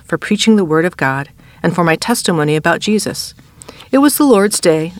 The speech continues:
and I was worshiping in the Spirit. Suddenly, I heard behind me a loud voice like a trumpet blast.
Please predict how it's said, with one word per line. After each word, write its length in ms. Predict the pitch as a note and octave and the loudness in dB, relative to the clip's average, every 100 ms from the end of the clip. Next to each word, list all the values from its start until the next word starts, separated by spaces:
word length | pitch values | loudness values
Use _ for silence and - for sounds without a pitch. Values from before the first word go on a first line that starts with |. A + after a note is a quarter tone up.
| - | 0
and 100 | F#3+ | 2
I 80 | F3 | 2
was 160 | E3+ | 0
worshiping 480 | G3 B3+ G#3+ G#3 F3 | 0 2 0 -2 -2
in 120 | E3+ | -2
the 40 | E3+ | -2
Spirit. 520 | - D3 B2 - - _ - - _ - | -4 -4 -6 -10 -20 _ -20 -20 _ -16
Suddenly, 600 | - - A#3 A#3 D3 C#3+ - | -4 0 2 2 0 -4 -4
I 60 | |
heard 240 | E3+ A3+ G#3+ | 0 0 2
behind 420 | G3 G#3+ A#3 A3 | 0 2 2 2
me 120 | E3+ | 0
a 80 | D3 | 0
loud 440 | E3+ G#3 A#3+ A#3 | 0 2 2 0
voice 360 | - F3+ C#3+ - | 0 0 0 -4
like 160 | D#3 | -4
a 40 | D3+ | -4
trumpet 400 | - B3 A3+ - | 0 0 0 -2
blast. 460 | B2+ G#2 - - | -2 -4 -8 -14